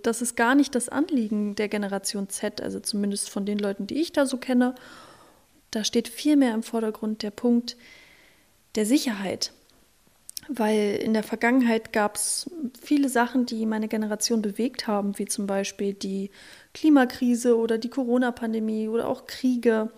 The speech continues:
Das sind alles Sachen, die verunsichert haben. Und deshalb ist dieser Wunsch nach Sicherheit gestiegen in meiner Generation. Und das, Martha, wollte ich dir auch nochmal mitgeben. Weil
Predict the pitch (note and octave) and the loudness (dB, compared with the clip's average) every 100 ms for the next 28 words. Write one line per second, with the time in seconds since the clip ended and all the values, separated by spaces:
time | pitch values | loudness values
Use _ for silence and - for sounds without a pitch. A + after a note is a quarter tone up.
0 | - - - - A#3 A#3+ - C4+ C4+ B3 | -16 -20 -20 -12 -4 0 4 4 4 4
1 | A#3+ C4 B3 A#3+ A#3+ C4 D#4+ F4 A3+ G#3 | 4 2 2 -2 -2 2 2 2 -2 -2
2 | G3+ F#3+ F#3 G3 G#3 G3 A3 A#3 A3+ A3 | -2 -4 -4 -4 -6 -4 -4 -2 -2 -4
3 | - G#3+ G3+ G#3+ D4 - G3 G3 - C4 | -4 -2 0 2 2 0 -6 -4 0 0
4 | B3 G#3+ G#3 - A#3 - D4 D4 G#3+ F#3 | 0 0 -2 -4 -6 0 2 4 2 0
5 | F#3+ F#3 F#3 - - - - - - - | -2 -2 -4 -6 -8 -8 -6 -6 -6 -10
6 | - - - _ - B3+ C4 A#3+ A#3+ A3+ | -14 -20 -20 _ 0 4 4 4 2 0
7 | A3+ - - C#4+ G#3 F#3 - - - - | -2 -2 4 4 4 2 -6 -10 -10 -8
8 | - G#3 G3 G3 G3+ | -6 -2 0 0 -2